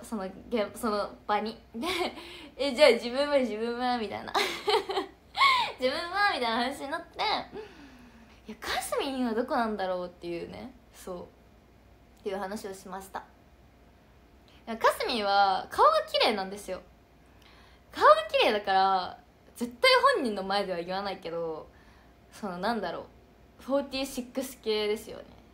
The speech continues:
坂道さん、坂道さん系ですよね。本人の前では絶対言わないけど。これ絶対見てる気がするけど。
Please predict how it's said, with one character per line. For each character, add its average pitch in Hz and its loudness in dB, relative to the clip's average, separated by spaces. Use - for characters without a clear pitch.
坂 - -8
道 196 -8
さ 196 -8
ん、 190 -12
坂 - -14
道 190 -12
さ - -12
ん 185 -12
系 185 -10
で 190 -12
す - -18
よ - -16
ね。 - -20
本 330 -2
人 214 2
の 190 -4
前 185 -4
で 175 -8
は 175 -10
絶 185 -14
対 175 -10
言 - -8
わ 175 -10
な 170 -12
い 165 -12
け - -16
ど。 - -16
こ - -20
れ 208 -4
絶 220 -10
対 262 2
見 285 -4
て 240 0
る 180 -4
気 - -10
が 190 -6
す 190 -14
る 175 -12
け - -12
ど。 - -16